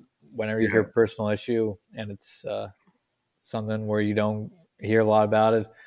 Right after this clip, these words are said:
Speaker 1: information-wise and so on and so forth.
Speaker 2: I do
Speaker 1: It's
Speaker 2: hate that people try to speculate, by the way.
Speaker 1: Yeah, well, that's
Speaker 2: Like, I understand it's their job, but it's one of those, like,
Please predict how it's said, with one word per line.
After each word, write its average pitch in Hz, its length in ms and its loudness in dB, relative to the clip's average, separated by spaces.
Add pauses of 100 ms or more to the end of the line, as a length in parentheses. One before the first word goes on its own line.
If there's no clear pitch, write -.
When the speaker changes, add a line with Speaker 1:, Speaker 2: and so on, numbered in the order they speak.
(320)
Speaker 1:
information-wise 113 960 -4
and 95 100 -12
so 110 160 -6
on 104 80 -6
and 98 100 -12
so 110 200 0
forth. 107 320 -6
Speaker 2:
I 170 100 6
do 170 220 6
Speaker 1:
It's 185 80 6
Speaker 2:
hate 156 220 6
that 120 160 4
people 120 300 2
try 110 180 0
to 98 60 0
speculate, 92 600 -2
by 87 160 -6
the 80 100 -8
way. 80 280 -10 (540)
Speaker 1:
Yeah, 127 400 6
well, 110 460 2
that's 110 260 -4
Speaker 2:
Like, 131 300 2
I 151 200 6
understand 160 460 4
it's 131 100 -4
their 135 100 6
job, 107 380 2
but 113 100 4
it's 110 180 0
one 123 140 2
of 131 80 2
those, 139 260 4
like, 107 560 0